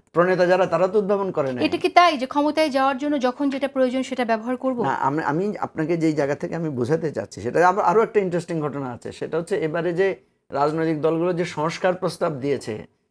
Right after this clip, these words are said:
Speaker 1: সংবিধান গঠনে, ওনারা কিন্তু কেউ ইসলামিক সংবিধানের প্রস্তাব দেন নাই। ইসলামিক দলগুলো কেউ কিন্তু এই সংস্কার প্রস্তাবের মধ্যে শরিয়া আইনের প্রস্তাব কিন্তু
Speaker 2: এটা
Speaker 1: দেন
Speaker 2: তারা
Speaker 1: নাই।
Speaker 2: বলেন না, কিন্তু তাদের সংবিধানে তো এটাই আছে।
Speaker 1: হ্যাঁ, আমি এই, এই কথাটাই
Speaker 2: তাহলে
Speaker 1: বলতে চাচ্ছি,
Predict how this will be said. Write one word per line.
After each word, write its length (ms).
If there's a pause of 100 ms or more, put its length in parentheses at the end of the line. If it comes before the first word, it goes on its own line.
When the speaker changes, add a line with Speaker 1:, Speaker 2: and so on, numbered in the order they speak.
(120)
Speaker 1:
সংবিধান 600
গঠনে, 300
ওনারা 220
কিন্তু 200
কেউ 140
ইসলামিক 360
সংবিধানের 440
প্রস্তাব 340
দেন 200
নাই। 300 (640)
ইসলামিক 560
দলগুলো 480
কেউ 420
কিন্তু 600 (520)
এই 300
সংস্কার 600
প্রস্তাবের 480
মধ্যে 360
শরিয়া 440
আইনের 280
প্রস্তাব 360
কিন্তু 180
Speaker 2:
এটা 180
Speaker 1:
দেন 100
Speaker 2:
তারা 180
Speaker 1:
নাই। 80
Speaker 2:
বলেন 380
না, 120
কিন্তু 240
তাদের 220
সংবিধানে 580
তো 100
এটাই 280
আছে। 320
Speaker 1:
হ্যাঁ, 120
আমি 260
এই, 160
এই 100
কথাটাই 340
Speaker 2:
তাহলে 180
Speaker 1:
বলতে 140
চাচ্ছি, 480